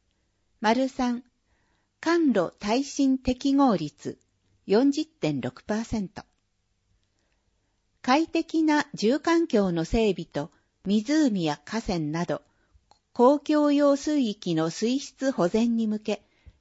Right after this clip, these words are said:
下水道施設の整備を進めます。ゴール六。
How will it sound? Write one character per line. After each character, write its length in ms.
下 140
水 260
道 180
施 100
設 320
の 100
整 240
備 160
を 140
進 320
め 100
ま 160
す。 180
ゴ 200
ー 40
ル 140
六。 420